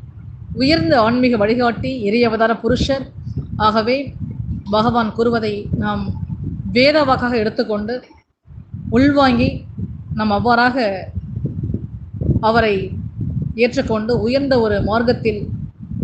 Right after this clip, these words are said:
நம்மை நாமே செதுக்கிக் கொண்டு நம்முடைய பாதையில் நாம் வைராகியத்தோடு பயணம் செய்ய நாம் முனைப்போடு இருக்க வேண்டும். மேலும் கூறுகின்றார், "எனது அன்பு குழந்தைகளே, உனக்கானது ஒன்று நிராகரிக்கப்படுகிறது என்றால்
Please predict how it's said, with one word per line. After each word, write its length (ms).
நம்மை 280
நாமே 260
செதுக்கிக் 380
கொண்டு 500
நம்முடைய 460
பாதையில் 420
நாம் 340
வைராகியத்தோடு 760
பயணம் 280
செய்ய 400
நாம் 280
முனைப்போடு 400
இருக்க 200
வேண்டும். 260
மேலும் 340
கூறுகின்றார், 480
"எனது 200
அன்பு 220
குழந்தைகளே, 640
உனக்கானது 760
ஒன்று 400
நிராகரிக்கப்படுகிறது 920
என்றால் 440